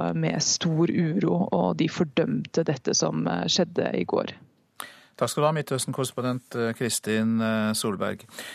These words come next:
Speaker 2: Vidar hjem igjen, og inn til dette studio. Du er kommet, økonomimedarbeider Johan Settem.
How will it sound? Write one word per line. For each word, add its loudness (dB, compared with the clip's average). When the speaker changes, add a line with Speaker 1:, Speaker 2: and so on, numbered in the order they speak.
Speaker 2:
Vidar 4
hjem 4
igjen, 4
og 6
inn 4
til 0
dette 0
studio. 0
Du -2
er 0
kommet, -2
økonomimedarbeider 0
Johan 0
Settem. 2